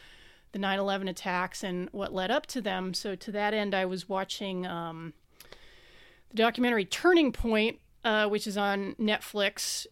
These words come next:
which is about what led up to nine eleven, produced by, uh,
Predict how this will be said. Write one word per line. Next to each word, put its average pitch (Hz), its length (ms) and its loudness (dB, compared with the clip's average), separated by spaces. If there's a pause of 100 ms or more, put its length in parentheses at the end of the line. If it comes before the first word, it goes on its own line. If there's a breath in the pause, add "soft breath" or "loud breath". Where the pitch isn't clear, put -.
(140)
which 196 280 -10
is 175 120 -8
about 180 500 -2 (600)
what 220 300 0
led 214 160 4
up 202 100 -2
to - 100 -8
nine 196 160 -2
eleven, 190 400 -2
produced 202 320 -4
by, 185 260 0
uh, 175 340 -4